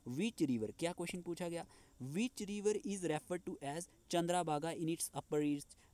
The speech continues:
सतलज, चिनाब, रावी, ब्यास। तो अपर रीच में चंद्राबागा के नाम से कौन सा जाना जाता है? तो अभी मैंने आपको बता दिया, तो इस question का answer है चिनाब river ही हमारे पास referred to as चंद्राबागा in its upper reach।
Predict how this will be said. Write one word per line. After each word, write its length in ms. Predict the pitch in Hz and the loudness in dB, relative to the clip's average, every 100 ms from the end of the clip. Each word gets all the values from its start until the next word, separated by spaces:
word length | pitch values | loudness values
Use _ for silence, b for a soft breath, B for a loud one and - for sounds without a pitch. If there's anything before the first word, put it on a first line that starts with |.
| 120 | 0
सतलज, 460 | - 151 160 165 | 2 2 2 0
चिनाब, 480 | 151 156 143 143 147 | 0 0 2 2 2
रावी, 320 | 131 127 139 | 2 2 2
ब्यास। 320 | 127 120 120 | 0 0 -2
तो 140 | - - | -4 -8
अपर 220 | 165 - 196 | -10 -4 -2
रीच 300 | 202 202 196 | -2 -4 -6
में 100 | 202 | -4
चंद्राबागा 520 | 170 170 170 165 170 | -4 -2 0 -2 -4
के 140 | 175 | -4
नाम 160 | 170 160 | -4 -4
से 120 | 165 | -4
कौन 180 | 160 156 | -4 -4
सा 120 | 160 | -2
जाना 200 | 151 147 | -2 0
जाता 200 | 147 151 | -2 -4
है? 60 | 170 | -6
तो 100 | 165 | -2
अभी 200 | 151 156 | 0 0
मैंने 180 | 151 | 0
आपको 200 | 143 - | -4 -4
बता 300 | 139 117 120 | -6 -2 -2
दिया, 260 | 120 131 175 B B B - | 0 -2 -2 B B B -2
तो 60 | |
इस 100 | 156 | 0
question 300 | - 151 156 | 2 -2 -2
का 100 | 151 | -2
answer 220 | 143 135 160 | 0 0 -2
है 140 | 180 | -4
चिनाब 400 | - 139 113 110 | -4 -2 0 -2
river 220 | 113 117 | -2 -2
ही 240 | 117 202 220 B B | -2 -4 -6 B B
हमारे 300 | - 123 120 | -2 0 0
पास 380 | 117 123 151 - B B | -2 -2 -2 -4 B B
referred 380 | 131 131 143 127 | -2 0 -2 0
to 80 | 127 | -2
as 160 | 156 | -2
चंद्राबागा 520 | - 120 117 113 110 123 | -2 -2 0 0 -2 -2
in 160 | 123 | -2
its 220 | 135 - | -4 -6
upper 360 | - 113 - 156 | -8 -8 -2 -2
reach। 300 | 113 98 - | -2 -4 -10